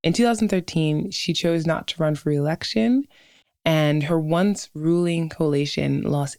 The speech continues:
eighteen of its thirty-four seats. So as you heard in this episode, such major impact in history made by the w-, five women that I've mentioned today, you know, the future for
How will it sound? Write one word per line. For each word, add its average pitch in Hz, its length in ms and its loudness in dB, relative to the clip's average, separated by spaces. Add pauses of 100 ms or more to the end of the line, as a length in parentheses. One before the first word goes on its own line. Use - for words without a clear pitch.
eighteen 170 520 0
of 147 180 -4
its - 140 -8
thirty-four 135 760 -4
seats. - 640 -10 (600)
So 202 120 2
as 196 200 2
you 220 100 2
heard 170 240 0
in 175 60 2
this 160 160 -4
episode, 143 580 -2 (120)
such 214 220 -4
major 220 440 -2
impact 156 500 -6
in 151 80 -4
history 160 460 -6
made 143 380 -6
by 135 280 -6
the 139 120 -6
w-, - 220 -12
five 143 300 -4
women 135 380 -4 (340)
that 151 100 -2
I've 139 200 -4
mentioned 147 560 -4
today, 165 340 -2 (400)
you 143 80 -4
know, 131 100 -2
the - 120 -6
future 180 720 0 (100)
for 139 540 -2